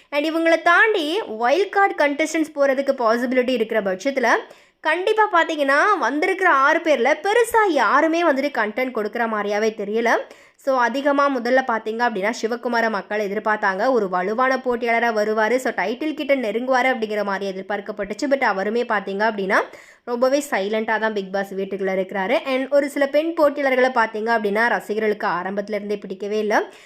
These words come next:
So இந்த மாதிரி இப்ப பாத்தீங்க அப்படின்னா இந்த பிக் பாஸ் ஷோ வந்துட்டு ஒரு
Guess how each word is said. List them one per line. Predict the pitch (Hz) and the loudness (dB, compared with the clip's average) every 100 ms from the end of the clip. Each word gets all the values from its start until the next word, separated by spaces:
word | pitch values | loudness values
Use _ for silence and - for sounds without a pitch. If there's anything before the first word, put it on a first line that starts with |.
| - _ | -20 _
So | - 311 | -8 -2
இந்த | 294 | 0
மாதிரி | 311 359 349 285 427 | 2 2 2 0 0
இப்ப | - 359 392 427 | -2 -2 0 0
பாத்தீங்க | 370 330 277 | 0 0 0
அப்படின்னா | 277 269 233 233 | 0 0 -2 -2
இந்த | 240 | -2
பிக் | 196 190 185 | -4 -6 -2
பாஸ் | 233 254 254 | -2 0 -2
ஷோ | |
வந்துட்டு | 233 220 196 190 320 | -2 -2 -4 0 2
ஒரு | 339 262 254 247 196 | 4 4 4 2 -6